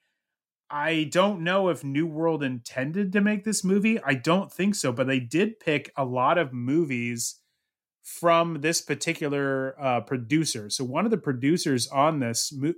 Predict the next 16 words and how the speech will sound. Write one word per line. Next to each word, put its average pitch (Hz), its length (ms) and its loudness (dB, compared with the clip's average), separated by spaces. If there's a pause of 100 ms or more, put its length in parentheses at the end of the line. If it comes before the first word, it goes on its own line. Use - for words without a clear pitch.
uh, 127 240 -2
on 139 160 -2
this 117 260 -4
film 135 540 0 (1300)
was 135 200 2
a 127 180 4
South 147 380 2
African 135 840 0 (220)
producer 143 520 4
named 117 320 -2
Anant 143 480 0
Singh, 117 560 -4 (840)
and 135 120 -4
he 196 260 2
had 147 400 4 (100)
produced 135 600 -4